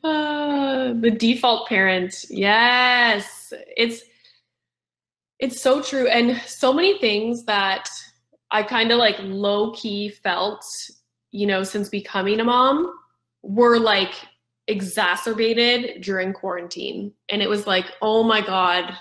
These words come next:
all the feelings that you, that I kind of had just, like, were amplified in quarantine," which is where I was able to, like, recognize all these things that just,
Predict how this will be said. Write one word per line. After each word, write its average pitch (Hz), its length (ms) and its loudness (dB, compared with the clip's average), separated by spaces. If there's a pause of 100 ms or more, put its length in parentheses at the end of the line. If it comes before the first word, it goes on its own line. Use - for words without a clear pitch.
(880)
all 254 440 2
the 262 80 2
feelings 226 680 2
that 185 320 -2
you, 196 680 -4
that 190 140 -2
I 185 140 0
kind 196 320 -4
of 220 140 -4
had 262 360 0 (420)
just, 208 400 -2
like, 185 260 -2
were 196 220 -2
amplified 185 800 -4
in 190 220 -2
quarantine," 240 760 -2 (340)
which 226 200 4
is 202 180 2
where 202 280 4
I 202 80 2
was 196 160 2
able 202 300 0 (100)
to, 185 600 0
like, 190 220 -4
recognize 180 1080 -4 (380)
all 185 160 2
these 190 280 0
things 185 560 -4 (120)
that - 300 -2
just, - 600 -4